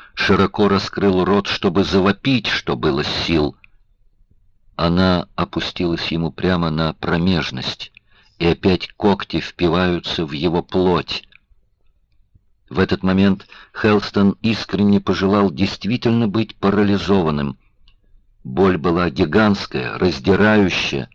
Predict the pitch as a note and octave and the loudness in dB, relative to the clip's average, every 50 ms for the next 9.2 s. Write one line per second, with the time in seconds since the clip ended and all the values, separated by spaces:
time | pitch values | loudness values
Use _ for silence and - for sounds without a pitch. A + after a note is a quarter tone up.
0 | _ _ - _ _ _ - - _ _ _ _ - F#2 G2 G2 A2 G#2 F#2 G2 | _ _ -20 _ _ _ -20 -20 _ _ _ _ -2 0 2 2 2 2 2 2
1 | G2+ - - G#2+ G2+ - - - - C3+ B2+ A#2+ A2 - - G2 G2 G2 F#2+ F#2+ | 0 -2 -2 -4 -4 -6 -6 -2 0 2 2 2 0 -2 -2 -2 0 2 2 2
2 | F#2 E2 - - - - E2+ E2 E2 - - F#2+ G2 G2 - E2+ - - F#2+ - | 2 2 0 -4 -4 -4 -2 -2 -2 -2 -2 -2 -4 -2 -4 -6 -6 -6 -6 -4
3 | - - - - - - G#2 B2+ D3 C3+ B2+ - - - A2 G2+ A2 G2 D2+ E2 | -4 -4 -6 -6 -8 -6 -4 -2 0 0 -2 -2 -2 -2 0 0 0 0 0 0
4 | E2 D#2+ D2 B1 C#2+ D2 C#2 C2+ - _ _ _ _ _ _ _ _ _ _ _ | -2 -2 -2 -2 -2 -2 -2 -4 -6 _ _ _ _ _ _ _ _ _ _ _
5 | _ _ _ _ - - - - F#2 - - G2+ F2+ - - - - G#2+ A2 - | _ _ _ _ -20 -16 -12 -10 -6 -2 -2 -2 -2 -2 -2 -2 0 0 0 -2
6 | - - G2 - G2+ E2 G2+ G2 G2 F#2+ - - G2+ G2+ G2 - - G2+ - - | -4 -4 -2 -2 0 0 2 2 0 0 0 0 0 0 0 0 -2 -4 -2 0
7 | G2+ G2+ G2 - - - - F#2 F2+ D#2 C2 - - - F#2+ G2 - G2+ F#2 - | 2 2 2 0 -2 -4 -2 -2 -4 -4 -6 -6 -2 -2 0 0 0 -2 -4 -4
8 | - - E2+ D#2+ - G2+ G2 F#2 F#2 F2+ D#2+ C2+ C#2 G2 G#2 G#2+ F#2+ F2 - - | -4 -4 -4 -2 -2 0 0 0 0 -2 -2 -2 0 0 2 2 0 -2 -4 -6
9 | - - C2+ C2+ | -6 -6 -6 -6